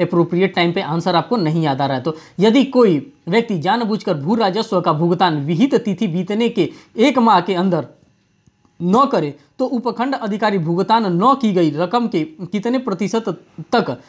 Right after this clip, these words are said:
सस्ती आरोपित कर सकता है, मीन्स कि कितने प्रतिशत तक उस पे दंड आरोपित किया जा सकता है। तो दोस्तों यहाँ पे दस प्रतिशत तक का उसके ऊपर सस्ती मीन्स की पनिशमेंट, दंड इम्पोज किया जा सकता है, पेनल्टी लगाया जा सकता है। क्वेश्चन नंबर वन ट्वेंटी की बात करते हैं,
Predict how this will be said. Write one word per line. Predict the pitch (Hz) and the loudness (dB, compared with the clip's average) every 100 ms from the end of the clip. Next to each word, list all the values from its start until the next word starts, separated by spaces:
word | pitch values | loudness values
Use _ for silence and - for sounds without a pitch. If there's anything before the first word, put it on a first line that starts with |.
| _ - | _ -10
सस्ती | - 220 - 277 240 | -2 -2 2 0 2
आरोपित | 165 175 175 - | 0 0 -2 -4
कर | 196 | -4
सकता | - 143 | -6 -4
है, | 160 | -4
मीन्स | 220 233 | -2 -2
कि | 240 | -4
कितने | 214 233 262 | -2 -2 -2
प्रतिशत | 269 196 180 226 233 | -2 -2 -2 -2 -2
तक | - | -2
उस | 196 - | -4 0
पे | 254 | 0
दंड | 165 233 226 | 2 2 2
आरोपित | 165 175 175 - | 4 2 0 -4
किया | 185 196 | 0 0
जा | 165 | 0
सकता | 147 143 | -2 -4
है। | - - _ | -6 -10 _
तो | 208 | -2
दोस्तों | 175 175 214 | 0 -2 -2
यहाँ | 180 | -2
पे | 190 | -2
दस | 156 196 202 | 0 -2 -2
प्रतिशत | 190 180 170 196 | -4 -6 -6 -6
तक | 185 185 | -6 -4
का | 170 | -4
उसके | 160 190 | -2 -2
ऊपर | 170 202 | 0 -2
सस्ती | 196 156 - 196 | -4 -8 -4 0
मीन्स | 185 190 | 0 -2
की | - | -4
पनिशमेंट, | - 156 156 190 170 - 180 175 | -2 -2 0 -2 -2 -8 -10 -4
दंड | 151 185 226 | 0 2 2
इम्पोज | 175 165 190 185 | 0 -2 -2 -2
किया | 170 170 | -2 -2
जा | 151 | -2
सकता | - 196 | -4 -4
है, | 190 | -4
पेनल्टी | 143 147 143 269 262 - | -4 -4 0 -2 -2 -2
लगाया | 160 156 151 | 2 2 2
जा | 139 | 0
सकता | - - | -6 -8
है। | 143 - _ | -10 -10 _
क्वेश्चन | 208 262 | -4 -2
नंबर | 262 233 | 0 0
वन | 175 202 | 0 0
ट्वेंटी | 190 170 196 | 0 0 -2
की | 196 | 0
बात | 175 | 0
करते | 175 175 | 0 -2
हैं, | 196 | -4